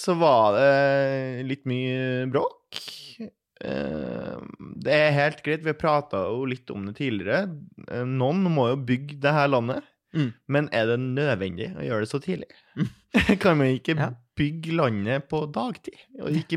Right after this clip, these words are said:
Speaker 1: begynne klokka seks med vinkelsag? For
Speaker 2: <laughs> Ja.
Speaker 1: det, det er høy lytt
Speaker 2: Ja.
Speaker 1: og skarp lyd.
Speaker 2: Ja.
Speaker 1: Og jeg må synes synd på dem som jobber, og trenger å stå opp klokka seks for å være klar med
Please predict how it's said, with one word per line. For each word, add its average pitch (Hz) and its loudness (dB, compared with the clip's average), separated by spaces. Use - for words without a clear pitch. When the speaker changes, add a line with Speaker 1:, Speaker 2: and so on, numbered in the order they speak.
Speaker 1:
begynne 135 0
klokka 143 0
seks - -10
med 147 4
vinkelsag? 147 2
For - -10
Speaker 2:
<laughs> - -8
Ja. 147 4
Speaker 1:
det, 139 -4
det 123 4
er 165 0
høy 247 2
lytt - -4
Speaker 2:
Ja. 139 4
Speaker 1:
og 165 0
skarp - -2
lyd. 196 -4
Speaker 2:
Ja. - -4
Speaker 1:
Og 160 2
jeg 107 2
må 104 -2
synes 101 -6
synd 104 -2
på 110 -2
dem 107 0
som 117 0
jobber, 131 2
og 196 -12
trenger 67 -4
å - -14
stå 85 -8
opp - -14
klokka - -12
seks - -12
for 147 -2
å 135 4
være 131 2
klar 131 4
med 131 0